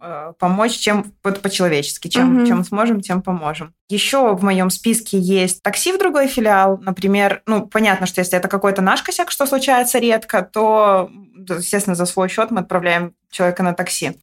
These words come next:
Speaker 1: Э, или мастера на такси привозим. Бывали случаи, когда человек записался в один филиал, а приехал в другой. Ему нужно в это время попасть вот сейчас сразу резко, быстро. Мы вызываем такси, и всё, не паримся. У нас есть там такая статья расходов, которая,
Speaker 2: Мгм.
Speaker 1: ну, позволяет, в
Speaker 2: То есть
Speaker 1: общем,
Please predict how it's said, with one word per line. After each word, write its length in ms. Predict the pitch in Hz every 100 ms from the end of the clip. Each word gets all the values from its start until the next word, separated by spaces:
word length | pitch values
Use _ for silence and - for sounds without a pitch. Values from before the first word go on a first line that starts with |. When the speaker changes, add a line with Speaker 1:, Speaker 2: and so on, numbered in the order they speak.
| _
Speaker 1:
Э, 140 | 165 170
или 160 | 254 269
мастера 360 | 170 165 165
на 80 | 151
такси 280 | 156 - -
привозим. 540 | - 160 156 165 165 -
Бывали 240 | 202 190 180
случаи, 300 | 277 - 311
когда 200 | 214 208
человек 260 | 208 196
записался 360 | 196 196 190 185
в 20 |
один 180 | 185 254
филиал, 260 | 262 190 185
а 40 |
приехал 300 | 185 190 196
в 60 | 180
другой. 300 | 190 160 151 _ _ _ _
Ему 280 | 165 185 190
нужно 260 | 185 175
в 20 | 175
это 160 | 175
время 280 | 180 226 269
попасть 440 | 196 185 190 190
вот 180 | 151 -
сейчас 280 | - 151 -
сразу 320 | - 160 160
резко, 340 | 165 202 226 170
быстро. 320 | 180 196 175
Мы 60 | 180
вызываем 280 | 175 160 170
такси, 480 | 185 - 330 302
и 40 | 180
всё, 160 | - 165
не 100 | 170
паримся. 420 | 160 170 - 170
У 40 |
нас 120 | 160 -
есть 140 | 156 -
там 140 | -
такая 180 | - 170
статья 340 | 190 185 185
расходов, 440 | 180 - 247 240 233
которая, 360 | - 165 269
Speaker 2:
Мгм. 160 | 262 254 - - - - -
Speaker 1:
ну, 160 | 262
позволяет, 460 | - 196 190 165 156
в 20 | -
Speaker 2:
То 60 |
есть 80 |
Speaker 1:
общем, 40 | 233